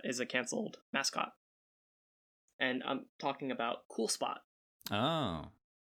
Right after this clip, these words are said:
Speaker 2: Yeah, you're, you're gonna have to go into the detail for some people on this one. <laughs>
Speaker 1: Yeah. So Cool Spot was a mascot character for Seven Up, which is a drink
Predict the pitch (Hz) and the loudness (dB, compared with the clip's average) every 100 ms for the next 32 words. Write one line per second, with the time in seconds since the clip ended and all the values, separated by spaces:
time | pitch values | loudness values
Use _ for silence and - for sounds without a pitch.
0 | _ - 92 90 101 117 120 117 113 - | _ 0 2 4 4 4 6 6 6 4
1 | 113 104 104 87 98 90 95 82 - 82 | 4 4 0 -2 -2 0 2 2 0 -4
2 | - 85 87 87 80 80 82 82 85 82 | -2 -2 0 0 0 0 0 0 -2 -2
3 | - 170 - 175 - 196 135 131 - _ | 0 0 4 2 4 4 6 4 -4 _
4 | _ - - 143 139 - - 196 196 165 | _ -2 6 8 6 4 2 4 4 2
5 | 147 143 139 135 131 - 131 123 123 - | 4 6 6 4 0 2 2 4 2 2
6 | 139 - - - - 127 131 135 131 - | 0 -2 -6 -12 0 0 2 -2 -2 -4
7 | 123 - 127 127 131 170 - - - 120 | -2 2 2 4 2 0 -6 -20 -8 -4
8 | 131 117 - 123 120 123 170 | -2 -2 0 0 2 0 0